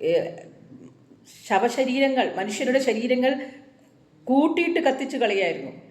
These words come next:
അങ്ങനെ വലിയ വലിയ, ഏഹ്, സൗധങ്ങളും ബംഗ്ലാവുകളും എല്ലാം തന്നെ,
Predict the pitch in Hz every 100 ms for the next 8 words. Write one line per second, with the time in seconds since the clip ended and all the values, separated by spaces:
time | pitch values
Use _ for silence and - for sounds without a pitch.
0 | - - 220 233 254 262 262 262 - -
1 | - 170 202 214 269 269 262 269 262 -
2 | - - - 190 190 180 160 151 120 -
3 | - - - - - _ - - 165 -
4 | 220 240 269 269 262 226 - 220 233 277
5 | 269 269 269 240 254 262 254 247 277 277